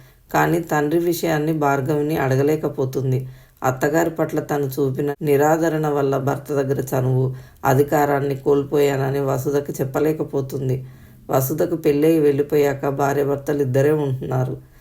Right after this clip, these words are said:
ఇంట్లో మరో మనిషికి ఇబ్బంది లేదు. అందుకే భార్గవ్ కాదనడని నమ్మకము ఉంది. "అమ్మా, ఏమైంది నీకు? నేను చెబుతుంది విన్నట్టు లేవు."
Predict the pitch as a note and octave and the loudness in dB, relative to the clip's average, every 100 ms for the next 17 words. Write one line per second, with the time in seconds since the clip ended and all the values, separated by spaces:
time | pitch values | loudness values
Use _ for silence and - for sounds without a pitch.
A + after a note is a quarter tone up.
0 | - _ - D3+ C#3+ D#3+ D#3 C#3 C#3 C#3 | -20 _ -4 -2 2 2 2 2 2 0
1 | C3+ C3+ - E3 C3+ C#3 D3 D3+ C#3+ C#3 | -2 -4 -4 -2 0 0 0 2 4 4
2 | C#3 - - _ _ _ - _ _ _ | 2 -4 -16 _ _ _ -20 _ _ _
3 | _ _ - - - - - C#3 D3 F3+ | _ _ -20 -20 -20 -12 -4 -2 2 0
4 | D#3+ D3 D3 D3 D#3+ D#3+ D3 C#3 C#3+ D3 | 2 4 4 4 2 2 0 2 0 0
5 | D3 D3 C#3 C3+ C3 C#3+ D3+ E3+ D3 C#3 | -2 -2 -2 -4 -2 -2 0 0 -2 -2
6 | C3+ C3+ - - _ - C#3 D3+ D3+ D3+ | -4 -6 -16 -20 _ -6 -2 0 0 -2
7 | F#3+ D#3 D3+ D#3+ F3+ F#3+ F3+ F3 - F3+ | -6 -2 0 2 0 0 -2 -4 -4 -6
8 | F#3 - D3 D3+ D3 D3+ D3 D#3 E3 E3+ | -6 -12 -4 -4 0 -2 -2 -2 0 2
9 | D#3 D3+ D3+ D3 D3+ D#3 D3+ D#3 | 0 0 -4 -4 -2 0 0 -2